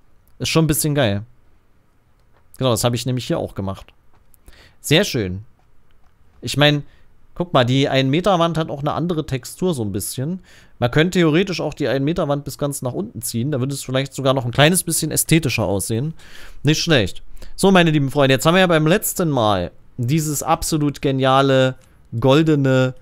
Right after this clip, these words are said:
Factory Card freigeschaltet. Wenn ihr das nicht gesehen haben solltet, wie wir das gemacht haben, schaut euch auf jeden Fall nochmal die vorangegangene Folge an.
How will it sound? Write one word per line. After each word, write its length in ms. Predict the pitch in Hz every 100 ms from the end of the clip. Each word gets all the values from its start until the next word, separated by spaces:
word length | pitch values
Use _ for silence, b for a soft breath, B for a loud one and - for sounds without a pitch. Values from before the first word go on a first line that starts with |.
| -
Factory 640 | - - 180 - 175 131 120
Card 360 | 123 107 104
freigeschaltet. 960 | - 110 104 101 113 104 104 139 135 113
Wenn 140 | 156
ihr 180 | 190 160
das 240 | 147 135
nicht 220 | 170 196 -
gesehen 340 | 135 156 185
haben 200 | 135 127
solltet, 360 | 117 113 113 113
wie 120 | 143
wir 80 | 147
das 200 | 135 -
gemacht 320 | 127 143 -
haben, 160 | 107 104
schaut 320 | - 143 -
euch 200 | 151 147
auf 180 | 131 120
jeden 220 | 143 156
Fall 160 | 147 139
nochmal 480 | 135 135 131 131 b b b b - 139
die 100 | 143
vorangegangene 880 | 147 131 139 170 156 127 127 127 120
Folge 440 | - 160 180 131
an. 340 | 95 127 190